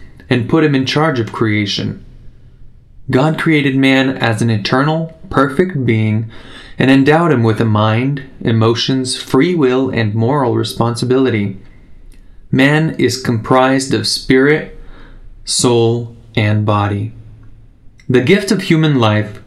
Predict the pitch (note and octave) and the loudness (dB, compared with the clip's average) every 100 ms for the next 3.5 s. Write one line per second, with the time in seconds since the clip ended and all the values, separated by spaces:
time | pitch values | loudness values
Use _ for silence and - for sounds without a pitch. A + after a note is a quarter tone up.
0 | - C3 - - D#3 F3 F#3+ F#3+ F#3+ C#3+ | 0 0 2 0 2 4 4 4 4 4
1 | A#2+ A#2 A2+ A#2 A2+ G#2+ C#3 D3 E3 C3 | 4 2 0 0 -2 0 0 2 2 2
2 | A#2+ A#2+ A2 G#2+ G#2 A2+ A#2 A#2+ B2 A2+ | 2 2 0 0 0 2 2 0 -2 -2
3 | C#3+ C3+ A2 - | 0 0 -2 -8